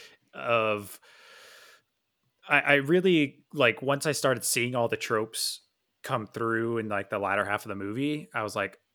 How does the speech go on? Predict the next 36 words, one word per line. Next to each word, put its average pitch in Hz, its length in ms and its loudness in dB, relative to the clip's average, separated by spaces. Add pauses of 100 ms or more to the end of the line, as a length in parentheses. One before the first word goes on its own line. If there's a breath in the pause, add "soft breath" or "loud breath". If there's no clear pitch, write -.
(120)
"Oh, 151 260 2
is, 107 80 -4
like, 101 180 -8
is 117 120 -6
that 135 140 -4
where 131 160 0
this 127 180 -2
started? 151 280 0
Is 123 60 -4
that 131 140 -4
where 113 140 -2
X 117 160 -6
started?" 143 320 0
And 131 60 -2
I 120 40 -2
was 107 120 -6
like, 101 240 -4
"Oh, 120 240 0
this 127 200 -4
must 127 240 -6
be," 113 140 -16
like, 110 200 -2 (420)
I 151 120 6
don't 127 160 4
know 117 140 4
for - 160 -4
sure 127 600 -2
if 120 140 -10
this 123 140 -4
is, 123 120 -8
like, 117 180 -2
the 120 60 -6
first - 540 -6 (580)
major 117 800 -4 (160)
kind 110 220 -2
of, 104 240 -6